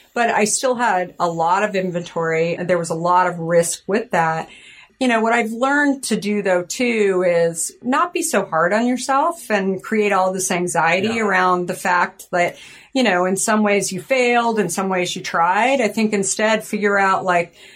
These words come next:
Speaker 1: what was the good? I'm a huge believer that, in fact, when we went into Amazon,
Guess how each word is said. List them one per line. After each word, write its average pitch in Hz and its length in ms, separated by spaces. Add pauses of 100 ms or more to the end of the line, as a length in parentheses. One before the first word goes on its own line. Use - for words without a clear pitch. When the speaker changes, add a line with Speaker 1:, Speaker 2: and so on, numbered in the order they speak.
Speaker 1:
what 202 200
was 220 180
the 247 80
good? 220 340
I'm 220 260
a 208 40
huge 262 760
believer 170 760 (400)
that, 185 300
in 190 120
fact, 190 380
when 185 240
we 214 120
went 214 240
into 180 840
Amazon, 160 960